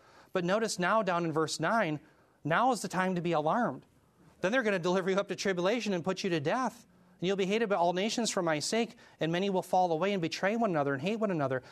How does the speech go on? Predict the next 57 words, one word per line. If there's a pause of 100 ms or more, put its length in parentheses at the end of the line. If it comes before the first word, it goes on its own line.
(160)
And
many
false
prophets
will
arise
and
lead
many
astray. (400)
Because
the
lawlessness
will
be
increased,
the
love
of
many
will
grow
cold. (300)
But
the
one
who
endures
to
the
end,"
the
end
of
what? (240)
The
end
of
Daniel's
seventieth
week
will
be
saved, (380)
and
the
gospel
of
the
kingdom
will
be
proclaimed
throughout
the
whole
world